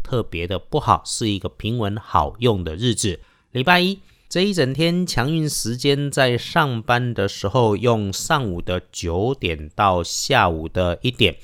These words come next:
让你知道先，是让你妥善运用，先安排，避免临时的慌乱。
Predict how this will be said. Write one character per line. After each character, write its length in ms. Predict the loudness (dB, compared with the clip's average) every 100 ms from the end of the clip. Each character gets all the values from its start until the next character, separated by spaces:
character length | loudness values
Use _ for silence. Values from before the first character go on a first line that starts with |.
| -18 -8
让 200 | -4 -2
你 80 | -4
知 160 | -6 -2
道 200 | 0 0
先， 260 | -2 -4 -6
是 200 | -6 -2
让 140 | -2
你 120 | -2 -4
妥 280 | -4 -4
善 300 | -2 0 0
运 180 | 0 -2
用， 160 | 0 -2
先 240 | -2 -4 -4
安 200 | -6 -2
排， 280 | 0 0 -2 -4
避 140 | -4
免 240 | -4 -6
临 180 | -6 -4
时 200 | -2 -2
的 120 | -4
慌 380 | -4 0 0 2
乱。 220 | 2 2